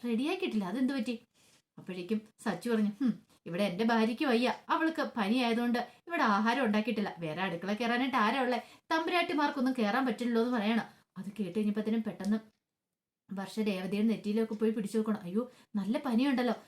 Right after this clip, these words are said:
എന്നിട്ട് എന്താ ഇവിടെ വന്നിരിക്കുന്നേ? പോയി റെസ്റ്റ് എടുക്കാൻ വരായിരുന്നോ? പനിയാണെ പിന്നെ ഇവിടെ നിൽക്കേണ്ട കാര്യം ഉണ്ടായിരുന്നു," ചോദിക്കും. ഉം, "പനിയാണെങ്കിൽ അടുക്കള കയറേണ്ട കാര്യമൊന്നുമില്ലെന്ന്," പറയാ. ചന്ദ്രമതി പറഞ്ഞു, "ഒരു കുഴപ്പമില്ല അവൾക്ക്, അവൾക്ക് ഒരു, ഒരു പനിയും കുഴപ്പമൊന്നും ഇല്ലാന്ന്," പറയണം. "എല്ലാം അവളുടെ അടവാന്ന്," പറയാ. "എന്റെ ആന്റി,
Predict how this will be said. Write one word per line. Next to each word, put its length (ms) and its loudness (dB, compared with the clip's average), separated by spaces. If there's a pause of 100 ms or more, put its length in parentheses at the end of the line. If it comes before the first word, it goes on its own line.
(160)
എന്നിട്ട് 240 -2
എന്താ 160 0
ഇവിടെ 220 2
വന്നിരിക്കുന്നേ? 520 0
പോയി 160 0
റെസ്റ്റ് 260 -2
എടുക്കാൻ 280 -2
വരായിരുന്നോ? 360 2 (320)
പനിയാണെ 420 2
പിന്നെ 200 2
ഇവിടെ 120 2
നിൽക്കേണ്ട 320 2
കാര്യം 380 0
ഉണ്ടായിരുന്നു," 340 4
ചോദിക്കും. 260 -2 (220)
ഉം, 140 -4 (280)
"പനിയാണെങ്കിൽ 480 2
അടുക്കള 300 -2
കയറേണ്ട 260 0
കാര്യമൊന്നുമില്ലെന്ന്," 680 0
പറയാ. 200 0 (160)
ചന്ദ്രമതി 480 -4
പറഞ്ഞു, 160 4
"ഒരു 140 -2
കുഴപ്പമില്ല 480 0
അവൾക്ക്, 280 2 (300)
അവൾക്ക് 240 0
ഒരു, 200 4 (280)
ഒരു 200 0
പനിയും 360 2
കുഴപ്പമൊന്നും 460 2
ഇല്ലാന്ന്," 260 2
പറയണം. 240 2 (120)
"എല്ലാം 240 -2
അവളുടെ 200 0
അടവാന്ന്," 400 2
പറയാ. 200 2 (380)
"എന്റെ 200 0
ആന്റി, 260 4